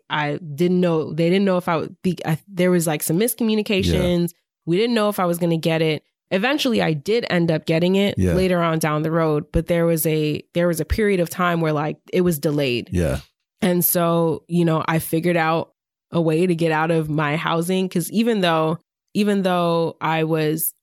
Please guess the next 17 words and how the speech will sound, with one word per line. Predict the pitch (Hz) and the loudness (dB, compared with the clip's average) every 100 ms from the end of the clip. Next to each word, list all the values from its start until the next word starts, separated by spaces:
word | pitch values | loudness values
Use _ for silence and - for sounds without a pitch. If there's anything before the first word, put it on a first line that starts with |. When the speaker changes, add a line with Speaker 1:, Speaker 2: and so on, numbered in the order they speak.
| _ _ - | _ _ -8
Speaker 1:
staying | - 196 208 | -2 0 2
at | 214 | 0
San | 175 | 0
Francisco | 175 175 160 - 156 | -2 -2 -2 -2 -2
student | 151 156 151 | -2 -2 -2
housing, | 160 151 156 | -2 -2 -2
which | 160 | -2
was | 170 | 0
actually | 180 190 196 175 | -2 -2 -4 -2
cheaper | - 175 156 151 | -4 -2 -2 -2
than | 151 | -2
being | 156 143 | -2 -2
with | 156 - _ 180 | -4 -8 _ -2
Edeline. | 175 151 147 147 175 | 0 0 0 -2 0
Speaker 2:
Yeah. | 95 90 | 0 2
Speaker 1:
So | 180 | 2
it, | 185 | 0